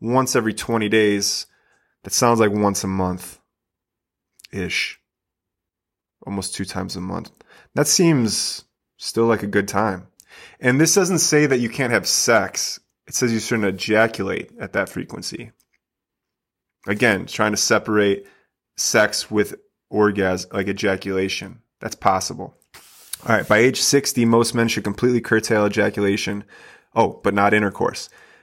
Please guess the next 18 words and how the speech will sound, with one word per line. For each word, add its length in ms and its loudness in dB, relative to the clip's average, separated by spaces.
Exceptionally 760 2
healthy 360 2
men 320 4
with 120 2
strong 320 0
libidos, 480 2
however, 260 2
may 160 2
continue 400 -4
emitting, 500 -2
emitting 320 -2
semen 460 -2
once 600 -2
a 40 0
month, 360 0
or 80 -2
better 240 4
yet, 400 4